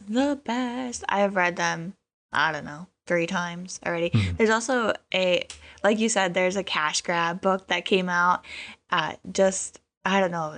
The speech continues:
Speaker 1: in November or something, where it, it takes, uh, two characters that were, like, minor characters in the bigger series, and then it kind of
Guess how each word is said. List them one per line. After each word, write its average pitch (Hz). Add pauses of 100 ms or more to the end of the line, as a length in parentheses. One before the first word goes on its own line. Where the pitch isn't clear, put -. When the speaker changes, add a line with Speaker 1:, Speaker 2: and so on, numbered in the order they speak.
Speaker 1:
in 190
November 180
or 214
something, 214
where 165
it, 160
it 175
takes, - (400)
uh, 95 (800)
two 202
characters 160
that 160 (380)
were, 185
like, 170
minor 165
characters 185
in 175
the 156
bigger 185
series, 190 (280)
and 175
then 156
it -
kind 156
of 156